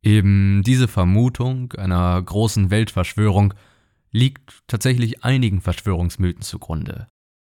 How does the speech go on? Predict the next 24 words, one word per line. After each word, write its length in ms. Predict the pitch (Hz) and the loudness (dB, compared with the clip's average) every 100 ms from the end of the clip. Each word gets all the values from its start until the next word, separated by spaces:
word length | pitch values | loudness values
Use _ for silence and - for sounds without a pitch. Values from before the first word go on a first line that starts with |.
| _ _ _ | _ _ _
Das 300 | - 98 - | 0 0 2
Motiv 400 | 101 98 127 131 | 0 2 2 2
taucht 340 | - 123 123 - | 0 -2 -2 -4
immer 300 | 127 123 113 | -2 0 0
wieder 340 | 120 113 113 | -2 -2 -4
in 200 | 101 101 | -4 -4
verschiedenen 580 | - 98 120 120 110 104 | -2 -2 0 0 0 0
Varianten 540 | 98 104 104 101 - | 0 2 0 0 -2
auf, 320 | 95 95 - _ _ _ _ _ _ | 0 0 0 _ _ _ _ _ _
als 480 | 90 82 - - 90 | 0 0 -2 -8 -2
Weltverschwörung 1120 | 98 117 - 113 - 104 104 90 85 82 85 - | 0 0 -2 -6 -4 -2 -2 -2 -4 -4 -8 -8
der 480 | 85 85 - - 117 | -6 -6 -10 -16 -10
Kommunisten, 1000 | - 135 135 123 123 - - 110 104 101 | -2 2 2 2 0 -4 -10 -8 -6 -6
der 400 | 90 87 87 - | -6 -8 -10 -12
Zionisten, 1120 | - - 95 95 127 - - - 101 98 101 | -10 -4 -2 0 0 -2 -8 -8 -6 -4 -4
Kapitalisten, 1000 | 127 120 110 104 101 107 104 - - 101 | -2 -2 -2 -4 -2 -4 -6 -10 -6 -6
Illuminaten 800 | 90 87 90 90 87 92 90 82 - - - | -4 -2 0 0 0 0 2 0 -2 -20 -10
und 120 | 82 | -8
so 160 | - 80 | -6 -8
weiter. 440 | - - - - - _ _ _ _ _ _ _ _ _ _ _ | -10 -10 -12 -14 -18 _ _ _ _ _ _ _ _ _ _ _
Beständig 600 | - - 120 151 160 170 | -4 0 2 2 0 -6
ist 220 | - - 135 | -8 -8 -6
die 100 | 123 | -2
Überzeugung, 920 | 113 98 - 107 117 120 123 139 | 0 -2 -2 -2 -2 -4 -6 -8